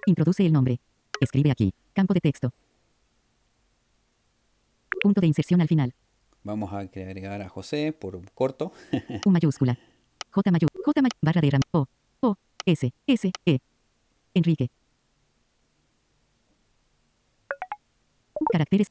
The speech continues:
Speaker 1: E, select E, con acento agudo. E, con acento agudo.
Speaker 2: Bien.
Speaker 1: Campo de texto.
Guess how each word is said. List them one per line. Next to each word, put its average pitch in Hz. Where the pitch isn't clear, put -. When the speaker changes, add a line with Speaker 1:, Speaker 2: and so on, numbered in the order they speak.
Speaker 1:
E, 139
select -
E, 190
con 170
acento 190
agudo. 139
E, 285
con 254
acento 285
agudo. 202
Speaker 2:
Bien. 95
Speaker 1:
Campo 196
de 180
texto. 135